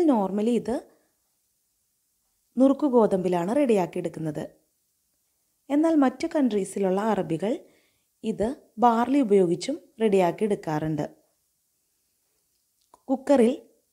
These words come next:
അഞ്ച് വിസിൽ വരുന്നത് വരെ കുക്ക് ചെയ്തെടുക്കണം. ആദ്യത്തെ വിസിൽ ഹൈ ഫ്ലെയിമിലും പിന്നീടുള്ള നാല് വിസിൽ ലോ ഫ്ലെയിമിലിട്ട് വേണം കുക്ക് ചെയ്തെടുക്കാൻ. നന്നായി പ്രഷർ റിലീസായി കിട്ടുന്ന സമയത്ത് കുക്കർ ഓപ്പൺ ചെയ്യാം.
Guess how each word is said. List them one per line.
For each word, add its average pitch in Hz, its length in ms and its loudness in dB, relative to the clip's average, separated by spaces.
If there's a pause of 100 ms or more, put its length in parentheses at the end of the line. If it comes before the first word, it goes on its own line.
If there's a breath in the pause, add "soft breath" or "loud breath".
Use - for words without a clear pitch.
(400)
അഞ്ച് 277 340 2
വിസിൽ 226 220 2 (100)
വരുന്നത് 170 360 -2
വരെ 214 240 0
കുക്ക് - 200 -10
ചെയ്തെടുക്കണം. 165 440 -2 (160)
ആദ്യത്തെ 247 400 -2
വിസിൽ 320 240 -4 (440 soft breath)
ഹൈ 220 140 2 (120)
ഫ്ലെയിമിലും 196 500 -2
പിന്നീടുള്ള 285 420 0 (120)
നാല് 160 240 -4
വിസിൽ 262 200 -8 (380 soft breath)
ലോ 285 100 0 (120)
ഫ്ലെയിമിലിട്ട് 175 500 -2
വേണം 180 260 -4
കുക്ക് - 200 -8
ചെയ്തെടുക്കാൻ. 160 440 -4 (880)
നന്നായി 294 460 2
പ്രഷർ 226 340 -2 (120)
റിലീസായി 220 540 0
കിട്ടുന്ന 202 280 -4 (140)
സമയത്ത് 151 480 -4 (420)
കുക്കർ 247 320 -2
ഓപ്പൺ 170 240 -4 (100)
ചെയ്യാം. 180 240 -4